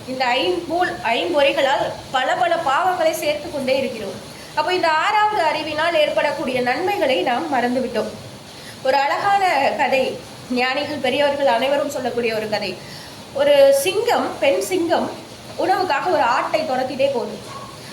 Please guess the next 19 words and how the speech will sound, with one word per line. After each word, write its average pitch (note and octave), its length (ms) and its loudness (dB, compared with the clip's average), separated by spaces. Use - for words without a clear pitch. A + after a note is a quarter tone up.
அந்த C#4 200 0
ஆடு D#4+ 460 2
ஓடிட்டே E4 260 2
இருக்கு. A#3+ 480 0
ஒரு C#4 280 4
குழியில F#4 360 2
பெண் D#4+ 260 0
சிங்கமானது C#4+ 540 0
விழுந்துடுது. C4 400 0
அந்த D#4+ 260 2
பெண் C4+ 300 0
சிங்கம் D4 460 -2
ஒரு C4 160 2
கர்ப்பிணி. B3+ 480 0
விழுந்த G4 360 2
வேகத்துல F4+ 480 0
வயித்துல F4 340 0
அடிபட்டு C#4 380 0
அந்த C#4+ 240 2